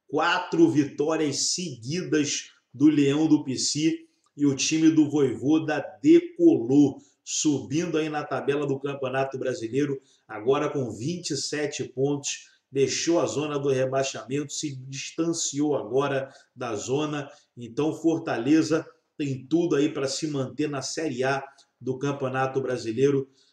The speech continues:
da forma que tem jogado aí, dificilmente o Fortaleza cai, pois o Fortaleza tem um bom time e é muito bem treinado aí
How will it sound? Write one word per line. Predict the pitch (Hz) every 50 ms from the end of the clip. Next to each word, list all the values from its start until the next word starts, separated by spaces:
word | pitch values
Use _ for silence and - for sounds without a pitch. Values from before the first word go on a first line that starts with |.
| _ _
da | - 120 113
forma | 113 - 139 139 139 135 139 135
que | - -
tem | 127 - 135 135 135
jogado | 113 117 127 120 107 113 131 131 131 127 117
aí, | 120 131 139 135 - _ _ _ _ _
dificilmente | - 117 127 127 - - 151 139 - - - 127 120 131 135 135 - 135
o | -
Fortaleza | - - 135 131 131 - 117 120 127 127 117 - 120 104
cai, | - - 131 127 131 131 127 127 - _ _ _ _ _ _
pois | - 131 127 120
o | - -
Fortaleza | - 139 135 135 131 117 120 131 135 135 127 120
tem | - - 147 147
um | 139 135 131
bom | 127 120 117 113
time | 110 - - 135 143 143 135 135 135 135 135 - _ _ _
e | 127 127
é | 131 120
muito | 120 117 120 127 139 160 170 170 156 - 143 135
bem | 135 135 139 139 135
treinado | - 131 123 117 117 123 127 127 127 120 120
aí | 113 123 131 131 131